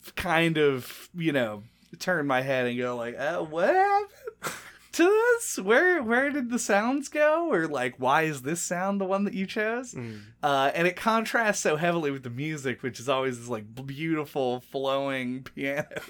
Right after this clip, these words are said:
Speaker 1: track.
Speaker 2: Yeah, I can't say that I remember that.
Speaker 1: Oh.
Speaker 2: Uh,
Speaker 1: I
Speaker 2: or
Speaker 1: lo-,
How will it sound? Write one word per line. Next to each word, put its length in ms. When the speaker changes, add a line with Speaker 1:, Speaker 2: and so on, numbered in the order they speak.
Speaker 1:
track. 800
Speaker 2:
Yeah, 220
I 80
can't 280
say 220
that 120
I 60
remember 680
that. 400
Speaker 1:
Oh. 40
Speaker 2:
Uh, 560
Speaker 1:
I 160
Speaker 2:
or 80
Speaker 1:
lo-, 260